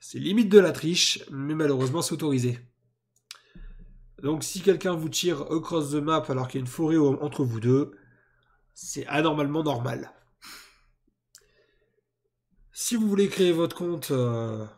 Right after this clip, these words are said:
War Thunder, le lien est dans la description. S'il est déjà créé, bah, il est déjà créé. Il y aura une prochaine vidéo pour expliquer comment avoir de manière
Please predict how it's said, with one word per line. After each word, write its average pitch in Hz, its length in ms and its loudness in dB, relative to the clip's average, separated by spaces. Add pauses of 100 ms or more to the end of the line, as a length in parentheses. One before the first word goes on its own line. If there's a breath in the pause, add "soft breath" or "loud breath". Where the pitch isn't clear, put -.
(100)
War 160 240 -2
Thunder, 147 440 0 (120)
le 151 160 0
lien 165 220 0
est 147 80 2
dans 143 120 -2
la 165 80 0
description. 147 840 -2 (540 soft breath)
S'il - 260 0
est 202 60 4
déjà 170 200 2
créé, 143 600 0
bah, 117 800 -2 (340 loud breath)
il 175 140 -2
est 156 60 6
déjà 123 160 -2
créé. 127 520 0 (1200 loud breath)
Il 147 80 -4
y - 20 2
aura 180 160 8
une 196 60 4
prochaine 196 280 -4
vidéo 190 280 0
pour 156 220 -2
expliquer 190 500 -4
comment 190 420 2
avoir 160 680 -4
de 139 100 -4
manière 147 600 -4